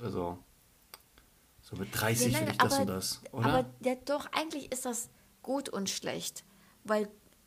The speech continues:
Speaker 2: an sich ist es erstmal gut, weil dann arbeitest du ja drauf. Und dann weißt du, das ist so, mein Ziel bis dahin will ich zumindest irgendwas erreicht haben.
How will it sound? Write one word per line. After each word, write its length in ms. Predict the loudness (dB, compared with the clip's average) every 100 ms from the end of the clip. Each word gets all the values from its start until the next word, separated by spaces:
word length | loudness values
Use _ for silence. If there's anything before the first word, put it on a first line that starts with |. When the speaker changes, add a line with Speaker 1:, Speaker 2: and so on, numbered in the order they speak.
| _
Speaker 2:
an 140 | -4 -2
sich 160 | 0
ist 140 | 0 -2
es 60 | -2
erstmal 360 | -4 -2 -4
gut, 400 | -4 -2 0 -2 -6
weil 120 | -2
dann 140 | 0 0
arbeitest 460 | 0 0 0 -2 -2
du 40 |
ja 120 | -2
drauf. 400 | -2 -2 -2 -2 -8 -18 -20 -20 -20 _ _ -6
Und 120 | 0
dann 120 | 2
weißt 200 | 4 2 2
du, 40 |
das 140 | -4
ist 160 | -2 0
so, 220 | 2 0 2
mein 240 | 2 4
Ziel 180 | 2 2
bis 140 | 2
dahin 260 | 2 2 2
will 80 | -2
ich 160 | -4 -8 -8
zumindest 380 | -2 0 -2 0 0
irgendwas 460 | 2 0 0 -2 -6 _ _ _ 0
erreicht 500 | 4 4 2 0 -6
haben. 340 | -6 -6 -12